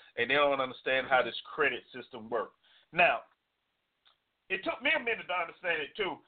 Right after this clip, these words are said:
and I think, it, it, honestly, my personal opinion, it's one of the most jacked up systems that they ever came up with. It really is, because it's, it's more or less,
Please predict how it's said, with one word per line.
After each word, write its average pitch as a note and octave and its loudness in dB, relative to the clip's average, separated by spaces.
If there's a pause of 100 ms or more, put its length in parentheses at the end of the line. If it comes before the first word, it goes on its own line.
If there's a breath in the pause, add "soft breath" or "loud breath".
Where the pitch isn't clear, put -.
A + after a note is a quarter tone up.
(120)
and D3 4
I G#3 6
think, G3 -6
it, D#3+ -12
it, C#3+ -6 (300)
honestly, G#3 2 (340)
my F3 4
personal F#3 -6
opinion, E3 -10
it's D3+ -10
one F#3 -4
of E3+ -6
the D3+ -10
most E3 -4 (160)
jacked G3 4
up F3 -6
systems E3+ -10
that D3+ 0 (1400 soft breath)
they G3+ 6
ever F#3 2
came E3+ -4
up D3+ 0
with. A2 -12
It D3+ -6
really C#3+ -6
is, G#2+ -10 (280 soft breath)
because G3 4
it's, E3+ -12 (120)
it's E3+ -8
more F3+ -4
or F#3 -2
less, F3 2